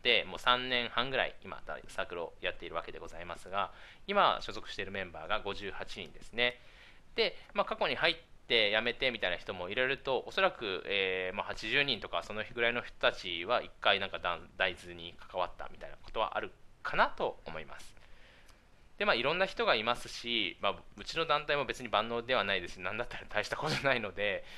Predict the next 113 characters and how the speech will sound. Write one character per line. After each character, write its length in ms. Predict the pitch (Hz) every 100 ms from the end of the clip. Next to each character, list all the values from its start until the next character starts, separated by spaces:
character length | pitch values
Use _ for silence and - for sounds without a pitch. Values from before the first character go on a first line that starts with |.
| -
ま 220 | 143 110
あ 20 | 87
ね、 260 | 123 107 -
入 120 | 123
っ 60 |
て 80 | -
み 80 | 90
て 100 | 85
合 100 | 85
わ 80 | 107
な 80 | 101
い 20 |
っ 20 |
て 140 | - 95
い 40 |
う 20 |
ふ 60 | 95
う 40 |
に 60 | 87
思 160 | 98
っ 20 | 123
た 80 |
人 140 | - 87
も 80 | 80
い 20 |
っ 20 | -
ぱ 100 | 117
い 60 |
い 20 |
る 80 | 147
と 80 | 151
思 160 | 113 156
う 40 |
ん 20 |
で 80 | 117
す 100 | -
け 80 | 95
れ 60 |
ど 140 | 90 101
も、 260 | 151 123 - -
ま 80 | 165
あ、 80 | -
そ 140 | 147
れ 80 | 160
で 80 | 175
も 100 | 110
ね、 220 | 107 - 107
な 140 | 98
ん 40 |
か、 160 | 87 76
ま 100 | 90
あ、 80 | 78
六 180 | 95 101
十 120 | 98
人 160 | 101 101
弱 200 | 110 110
の 80 | 95
人 200 | - 90
が 180 | 90 -
今 200 | 98 90
で 60 |
も、 180 | 82 78 - -
え 180 | 82 76
ー、 40 |
所 80 | -
属 200 | - -
し 60 | -
て 80 |
い 60 | 90
る 80 | 117
と 80 | 85
い 20 |
う 40 |
こ 60 | 82
と 100 | -
を 20 |
考 160 | - 104 123
え 60 |
る 100 | 104
と、 300 | - 135 107 - - - -
大 80 | -
人 220 | 143 165
に 60 | 170
な 100 | 180
っ 80 | -
て 80 | 123
こ 160 | 120
ん 60 | 110
な 100 | 110
に、 180 | 110 -
え 600 | 95 90 90 90 85 87
ー 20 |
と、 380 | 90 82 82 82
仲 220 | 85 113
間 80 | 113
が 80 | 82
で 80 | 85
き 120 | 104
る 80 | 90
と 80 |
い 40 | 78
う 20 |
こ 80 | -
と 80 | 76
も 100 | 80
な 100 | -
か 100 | 127
な 80 |
か 100 | 123
な 180 | 110 135
い 60 | 120
の 140 | 80
で、 320 | 92 95 80